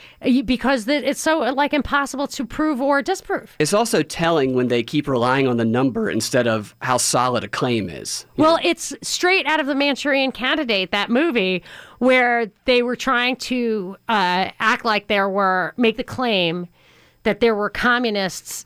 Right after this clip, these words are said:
Speaker 1: in the State Department. And, and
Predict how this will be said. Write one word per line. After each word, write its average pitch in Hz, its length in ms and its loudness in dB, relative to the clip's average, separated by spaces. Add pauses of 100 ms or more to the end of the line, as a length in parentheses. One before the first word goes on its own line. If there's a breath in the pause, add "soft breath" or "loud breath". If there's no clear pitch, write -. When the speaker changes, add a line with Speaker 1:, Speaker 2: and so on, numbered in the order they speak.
Speaker 1:
in 226 200 4
the 202 60 2
State 240 320 -2
Department. 156 540 -8 (540 soft breath)
And, 208 360 2 (260)
and 208 600 0